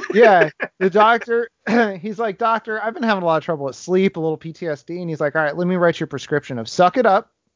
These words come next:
Speaker 2: okay?
Speaker 1: <laughs>
Speaker 2: And then you're gonna take once a week, you're gonna take a, this deal with it. And
Speaker 1: Yeah.
Speaker 2: then, uh,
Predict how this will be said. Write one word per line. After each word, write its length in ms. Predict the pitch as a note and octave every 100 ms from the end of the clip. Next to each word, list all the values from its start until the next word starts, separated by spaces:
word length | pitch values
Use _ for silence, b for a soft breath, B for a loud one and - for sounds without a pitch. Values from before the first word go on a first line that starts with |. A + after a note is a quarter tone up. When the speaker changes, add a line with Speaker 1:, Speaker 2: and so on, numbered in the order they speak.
| _ _ _ -
Speaker 2:
okay? 280 | F3 D#3 A#3+ - B3+
Speaker 1:
<laughs> 300 | A#3+ A3+ -
Speaker 2:
And 180 | F#3 F3+
then 180 | G3 F#3
you're 120 | F#3+
gonna 140 | F#3+ F#3
take 200 | G3 E3
once 240 | E3+ F#3
a 40 | A#3+
week, 200 | A#3 A3
you're 100 | G3+
gonna 120 | F#3
take 160 | F#3+ F3
a, 280 | E3 D#3 D#3
this 220 | D#3+ C#3
deal 360 | C3+ E3 A#3+ A3
with 200 | C#3 C#3+
it. 220 | E3 - _ _ -
And 160 | E3 E3+
Speaker 1:
Yeah. 60 |
Speaker 2:
then, 220 | F3+ F3+
uh, 400 | F3 E3+ E3 D#3+